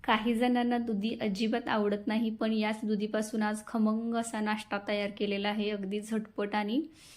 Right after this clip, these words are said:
खमंग कुसकुशीत असे हे आप्पे तयार झालेले आहेत. नमस्कार, मी मनीषा बोरकर, बोरकर फॅमिली किचन या YouTube चॅनलवर तुमचं स्वागत आहे. तुम्ही जर माझ्या चॅनलवर नवीन असाल तर सबस्क्राईब करा आणि ज्यांनी सबस्क्राईब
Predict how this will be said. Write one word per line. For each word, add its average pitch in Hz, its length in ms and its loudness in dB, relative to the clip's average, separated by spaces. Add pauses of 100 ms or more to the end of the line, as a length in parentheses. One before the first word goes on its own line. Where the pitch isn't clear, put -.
(500)
खमंग 240 380 4
कुसकुशीत 240 640 0
असे 233 200 4
हे 220 140 4
आप्पे 220 360 4 (100)
तयार 208 280 6
झालेले 214 440 4
आहेत. 214 240 2 (180)
नमस्कार, 240 760 2
मी 226 100 2
मनीषा 214 400 2
बोरकर, 233 440 4 (120)
बोरकर 214 340 6
फॅमिली 226 400 0
किचन 233 400 0 (640)
या 214 140 4
YouTube 220 400 2
चॅनलवर 214 420 4
तुमचं 214 280 0
स्वागत 196 440 0
आहे. 214 280 0 (760)
तुम्ही 233 200 8
जर 240 120 6
माझ्या 233 280 4
चॅनलवर 220 420 2
नवीन 220 340 2
असाल 220 340 0
तर 220 60 2
सबस्क्राईब 214 600 0 (120)
करा 220 180 4
आणि 226 260 0
ज्यांनी 208 260 0
सबस्क्राईब 214 520 0